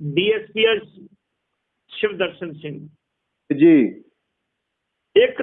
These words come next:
Speaker 1: ਥਾਣੇਦਾਰ ਨੇ ਗੱਡੀ ਖੜੀ ਤੇ ਮੁੰਡੇ ਵਿਚਾਰੇ ਕਿਤੇ ਬੈਠੇ ਸੀਗੇ ਆਪਣੀ ਸੱਥ ਦੇ ਵਿੱਚ,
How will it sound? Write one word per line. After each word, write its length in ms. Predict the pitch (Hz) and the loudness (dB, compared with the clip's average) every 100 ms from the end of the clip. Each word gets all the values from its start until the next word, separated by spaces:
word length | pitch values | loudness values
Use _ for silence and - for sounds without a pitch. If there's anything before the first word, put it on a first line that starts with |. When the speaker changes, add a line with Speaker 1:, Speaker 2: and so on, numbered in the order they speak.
| - | -6
Speaker 1:
ਥਾਣੇਦਾਰ 480 | 180 196 226 247 240 | -6 -6 -6 -8 -6
ਨੇ 100 | 240 | -6
ਗੱਡੀ 440 | 180 180 190 240 | -4 -4 -4 -6
ਖੜੀ 380 | 190 190 220 214 | -4 -4 -4 -2
ਤੇ 120 | 233 | -2
ਮੁੰਡੇ 320 | 196 185 202 | -2 -6 -4
ਵਿਚਾਰੇ 340 | 233 226 226 220 | -2 -2 -2 -2
ਕਿਤੇ 260 | 214 196 | -4 -2
ਬੈਠੇ 460 | 196 170 156 180 226 | -2 -2 -4 -4 -4
ਸੀਗੇ 360 | 214 208 220 | -8 0 0
ਆਪਣੀ 300 | 196 196 202 | 0 -2 -4
ਸੱਥ 300 | 165 180 175 | -2 -6 -6
ਦੇ 160 | 180 202 | -2 0
ਵਿੱਚ, 160 | 190 | 0